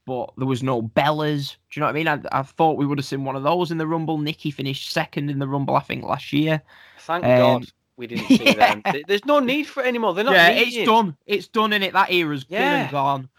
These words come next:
Speaker 1: you know what I mean? Thank you very much. You, you sort of, like, ah, I hate it when, like, you know, the old divas or whatever,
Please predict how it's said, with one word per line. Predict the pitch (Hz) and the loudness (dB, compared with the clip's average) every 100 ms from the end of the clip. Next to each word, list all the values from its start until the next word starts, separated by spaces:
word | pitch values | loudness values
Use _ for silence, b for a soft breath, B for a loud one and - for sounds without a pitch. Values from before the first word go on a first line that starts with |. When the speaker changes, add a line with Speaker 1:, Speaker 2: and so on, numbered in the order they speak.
| _ _ | _ _
Speaker 1:
you | 170 | 0
know | 175 | 2
what | |
I | 156 | 2
mean? | 151 147 | 0 -4
Thank | 196 196 | -8 -8
you | 180 | -8
very | 160 151 | -8 -8
much. | 143 147 147 - - | -8 -8 -10 -12 -14
You, | 151 139 | -16 -16
you | 147 | -20
sort | - 185 156 | -8 -6 -4
of, | 139 | -6
like, | 139 139 - - _ _ _ _ - | -6 -8 -10 -20 _ _ _ _ -20
ah, | - 131 - | -12 -10 -8
I | |
hate | - 190 220 240 | -10 -8 -6 -6
it | 190 143 | -6 -2
when, | 156 143 | -2 -2
like, | 135 135 - - _ - | -4 -6 -10 -20 _ -12
you | 220 | -6
know, | 240 | -4
the | 220 - | -4 -2
old | 214 190 131 113 | 0 0 -4 -8
divas | 156 156 131 120 | -4 -4 -4 -8
or | 123 | -6
whatever, | 90 117 - 64 | -6 -6 -8 -12